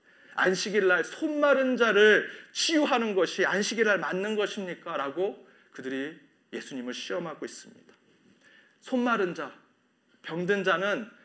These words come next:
안식일 날 손을 대서는 안 됩니다. 근데 예수님은 손을 대서 그를 치유하려고 합니다.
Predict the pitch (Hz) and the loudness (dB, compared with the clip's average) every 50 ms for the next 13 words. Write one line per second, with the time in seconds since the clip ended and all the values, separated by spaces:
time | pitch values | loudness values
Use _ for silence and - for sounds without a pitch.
0 | _ _ _ _ _ _ - 147 175 185 175 - 208 202 196 196 196 190 - 214 | _ _ _ _ _ _ -4 -2 -2 -2 -2 -2 -2 0 2 2 2 0 0 -4
1 | 214 214 202 - 156 143 135 - 156 151 151 147 113 98 101 - 113 107 101 - | -4 -4 -4 -2 -2 -4 -4 -4 -8 -8 -6 -6 -8 -8 -10 -12 -14 -14 -14 -18
2 | - - 196 226 233 226 220 220 247 233 233 226 233 233 226 - 277 262 262 247 | -10 -2 4 8 10 10 10 10 8 4 4 4 2 0 0 0 2 4 6 6
3 | 220 226 220 233 208 - 208 208 208 208 - - 269 247 233 220 196 185 165 170 | 6 4 4 0 -2 0 2 0 0 0 -4 -4 -2 0 0 2 0 0 -2 -4
4 | 170 156 143 - - - | -10 -14 -14 -16 -18 -20